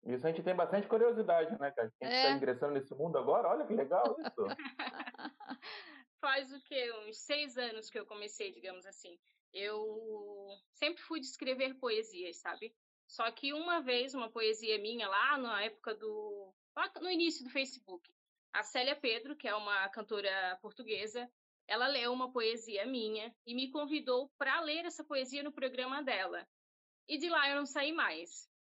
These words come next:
Speaker 3: Ah, comecei a apresentar o programa com ela e tô até hoje. Esse
Speaker 2: Ela
Speaker 3: ano ela
Speaker 2: foi
Speaker 3: vai
Speaker 2: uma
Speaker 3: fazer
Speaker 2: que apareceu
Speaker 3: dez.
Speaker 2: na, no teu lançamento?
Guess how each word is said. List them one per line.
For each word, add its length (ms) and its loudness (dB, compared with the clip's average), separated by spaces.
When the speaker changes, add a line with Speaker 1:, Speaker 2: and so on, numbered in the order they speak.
Speaker 3:
Ah, 680 -2
comecei 360 -2
a 20 0
apresentar 400 -4
o 80 -6
programa 380 -4
com 180 -4
ela 240 2
e 60 -6
tô 100 -2
até 280 -2
hoje. 280 -2
Esse 260 0
Speaker 2:
Ela 160 8
Speaker 3:
ano 100 4
ela 40 -2
Speaker 2:
foi 160 6
Speaker 3:
vai 60 4
Speaker 2:
uma 100 2
Speaker 3:
fazer 120 4
Speaker 2:
que 60 2
apareceu 600 4
Speaker 3:
dez. 100 2
Speaker 2:
na, 180 2
no 100 0
teu 160 4
lançamento? 960 -2